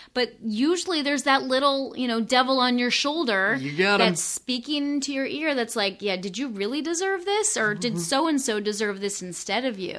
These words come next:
Speaker 2: Yeah. And, okay, they gave it to you, but would it, was it just 'cause there wasn't anybody else who really should be,
Speaker 1: Yeah.
Speaker 2: who's actually qualified for this, so
Speaker 1: Yeah.
Speaker 2: it just went to you by default?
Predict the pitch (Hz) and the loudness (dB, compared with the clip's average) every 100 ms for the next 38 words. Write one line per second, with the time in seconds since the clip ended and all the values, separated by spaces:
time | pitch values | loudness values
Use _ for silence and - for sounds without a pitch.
0 | - 156 139 - - - - 170 170 147 | -4 -2 -2 -4 -10 -20 -8 -4 -2 0
1 | 175 175 165 165 156 220 202 180 - 175 | 0 2 2 2 2 0 0 0 0 4
2 | 160 151 139 170 160 - - _ _ _ | 4 2 -2 -4 -4 -6 -12 _ _ _
3 | _ - 196 180 170 190 180 160 160 143 | _ 0 2 2 2 0 2 2 2 4
4 | 151 151 139 156 147 143 113 117 147 143 | 2 2 -2 0 2 2 0 0 2 2
5 | - 156 123 135 139 143 143 143 - - | 0 0 2 2 4 2 2 0 -2 -2
6 | 151 143 143 151 151 147 151 147 127 131 | 0 0 0 2 2 4 4 4 2 2
7 | - 147 139 143 139 139 147 143 139 143 | 2 0 0 0 0 0 -2 -2 -4 -2
8 | 147 - 135 127 - - 135 - 117 139 | -2 0 0 -2 -6 -8 -8 -6 -4 -2
9 | - 139 131 131 127 131 123 117 113 - | -2 -2 -2 -4 -2 -2 -2 -4 -6 -10
10 | - 110 135 139 | -8 -2 -2 -2